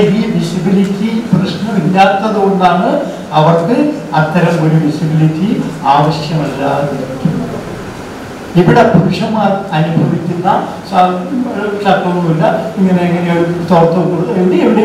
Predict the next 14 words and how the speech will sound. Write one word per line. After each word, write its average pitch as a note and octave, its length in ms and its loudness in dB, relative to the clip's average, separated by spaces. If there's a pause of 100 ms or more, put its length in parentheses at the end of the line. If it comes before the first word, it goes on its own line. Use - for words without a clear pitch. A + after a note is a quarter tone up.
(100)
പോവാ, - 180 0 (120)
ഒരു A#2+ 180 -2
പ്രശ്നവുമില്ല. F#3+ 560 -4 (440)
അവരെ G#3 300 0 (220)
കണ്ടിട്ട് F#3 340 0
ആരും E3 200 0 (100)
പരിഹസിക്കുകയോ E3+ 540 0 (100)
കളിയാക്കുകയോ F3 560 2
ഒന്നുമില്ല. E3 360 2 (460)
അതൊരു F3+ 320 4 (260)
സ്വാതന്ത്ര്യമായിട്ട് G3 1040 0
അവർ D#3 160 2 (220)
സ്വീകരിക്കുന്നു. D3+ 800 -4 (380)
അപ്പോൾ - 240 4